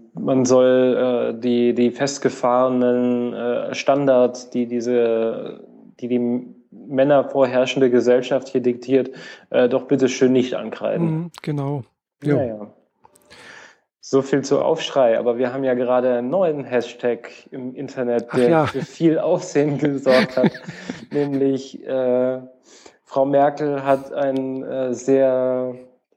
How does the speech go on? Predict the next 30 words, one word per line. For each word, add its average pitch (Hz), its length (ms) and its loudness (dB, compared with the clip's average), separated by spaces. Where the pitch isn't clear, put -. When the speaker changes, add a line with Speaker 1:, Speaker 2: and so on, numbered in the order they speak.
Speaker 1:
ähm, 127 640 -8
unwissenden 160 800 2
Kommentar 147 680 4
herausgegeben, 143 960 -2
nämlich 135 680 0
das 139 200 -10
Internet 151 420 -2
sei 139 200 2
ja 135 100 4
für 135 240 -4
uns 127 140 -4
alle 165 260 0
Neuland. 127 540 2
Speaker 2:
Ja, 127 160 -4
<laughs> - 440 -12
also 151 160 0
das 147 180 0
ist - 240 -6
ja 160 100 2
schon 165 220 0
der 151 140 0
Hammer, 160 160 4
Speaker 1:
Also 131 80 2
Speaker 2:
gell? 135 160 2
Also, 143 280 2
äh, 143 360 -2
eine 151 200 0
Kanzlerin, 160 560 2
die, 156 340 4
äh, 147 320 -2